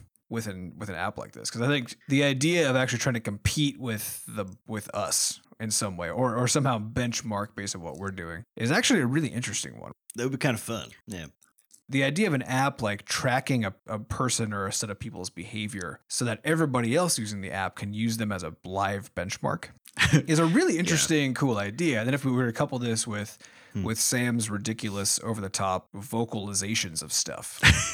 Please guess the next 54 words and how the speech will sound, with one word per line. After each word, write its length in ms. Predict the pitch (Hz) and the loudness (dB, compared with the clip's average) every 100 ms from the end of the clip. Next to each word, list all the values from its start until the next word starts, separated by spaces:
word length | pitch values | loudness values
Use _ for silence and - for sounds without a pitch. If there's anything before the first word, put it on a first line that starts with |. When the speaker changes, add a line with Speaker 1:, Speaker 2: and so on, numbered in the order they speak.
| - - 233 - | 4 8 8 8
Speaker 3:
<laughs> 60 | |
Speaker 2:
I 80 | 131 | 6
would 140 | 135 101 | 6 6
love 260 | 113 120 | 4 2
to 60 | 101 | 2
scream 380 | - - 110 101 | 0 2 0 0
at 60 | |
everybody 720 | 95 101 98 104 98 98 101 - - | 0 0 2 2 4 2 0 -4 -4
all 160 | 92 | -4
the 100 | 95 | -4
time. 440 | - 87 76 62 - - - | -6 -6 -8 -12 -18 -20 0
Speaker 1:
Yeah, 180 | 254 185 | 4 6
you, 160 | 151 165 | 6 4
Speaker 3:
This 160 | 175 196 | 6 6
Speaker 1:
you 60 | |
Speaker 3:
would 80 | 381 | 8
Speaker 1:
would 60 | 269 | 8
Speaker 3:
be, 80 | 185 | 8
I 20 | |
Speaker 1:
basically 140 | 190 202 | 10 10
Speaker 3:
mean, 60 | |
I 40 | 180 | 10
Speaker 1:
have 100 | 240 | 10
Speaker 3:
feel 80 | |
Speaker 1:
a 40 | 320 | 8
Speaker 3:
like 100 | 156 | 8
this 100 | - | 8
Speaker 1:
personal 60 | 170 | 6
Speaker 3:
would 80 | |
Speaker 1:
trainer 160 | 135 131 | 8 8
in 40 | 131 | 8
your 60 | 123 | 8
Speaker 3:
be 40 | |
Speaker 1:
pocket. 280 | 117 110 85 _ | 6 4 -4 _
Speaker 2:
Yeah. 200 | - 104 - - | -8 -8 -8 -4
Speaker 3:
Yeah, 120 | 180 | 0
I 20 | |
feel 120 | 190 | 2
like 60 | 226 | 2
this 60 | 160 | 4
would 80 | 127 | 4
be, 100 | 123 | 4
like, 100 | 101 | 4
a 40 | |
two-week 500 | 92 - 120 104 - | 2 4 4 4 0
project. 600 | - 92 85 73 69 76 | -2 -2 -2 -4 -6 -4
I 20 | 87 | -2
mean, 180 | 95 - - | -2 -2 0
it 60 | |
wouldn't 320 | 135 214 156 107 | 4 4 4 4
be 500 | 120 117 113 107 - - | 4 6 6 4 -2 -6
super 720 | - 147 139 110 90 80 - | -2 -2 -2 -2 -2 -4 -6
involved, 760 | - 98 85 98 95 69 65 - - | -6 -4 -2 0 0 -2 -6 -12 -8
right? 240 | 76 80 | -6 -6